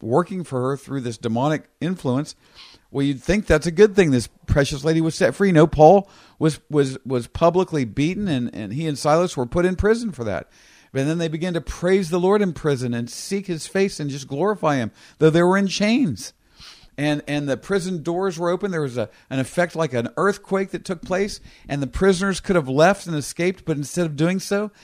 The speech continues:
they wanted to hear this gospel. They wanted to see what caused this great sign and, and wonder. And they came to faith in Jesus, and the jailer said, who was gonna, he was gonna be killed by the Romans, uh,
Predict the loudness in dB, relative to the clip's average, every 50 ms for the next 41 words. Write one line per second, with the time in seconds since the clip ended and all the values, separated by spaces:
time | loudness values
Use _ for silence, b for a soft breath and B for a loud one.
0 | b b b 0 2 4 4 2 2 4 4 4 6 6 6 4 4 2 4 6
1 | 6 8 6 4 -2 -4 -2 0 4 4 4 4 2 0 0 0 0 0 -2 -2
2 | b b b b b -8 -2 -2 0 0 0 2 4 4 4 2 2 -6 -12 -6
3 | -4 -2 0 0 -2 -4 -4 -4 -2 -2 -2 -2 -4 -2 0 2 2 2 0 -4
4 | -8 -4 -4 -2 -2 -2 -2 -2 -2 -4 -4 -6 b b b b b -4 -2 -2
5 | 0 0 0 0 0 -2 -4 -4 b b b b b b -2 -2 0 0 0 -2
6 | -2 -4 -8 -6 -4 -4 -2 -2 -2 -2 0 0 0 0 0 -2 -4 -2 -2 -2
7 | -2 -2 -2 -4 -6 -6 -8 -8 -8 -8 -8 -6 -4 -2 -2 -2 -2 -4 -6 -6
8 | b b b b b -4 -2 -2 -2 -2 -6 -4 0 0 2 2 0 -4 -2 -4
9 | -2 -2 -2 -4 b b b b b b b -2 0 0 0 0 -2 -4 -4 -2
10 | -4 -4 -6 -8 -6 -4 -2 -2 -2 -2 0 2 2 2 2 2 2 2 0 0
11 | 0 0 0 0 -2 -4 -8 -12 b b b b b b -2 0 0 0 0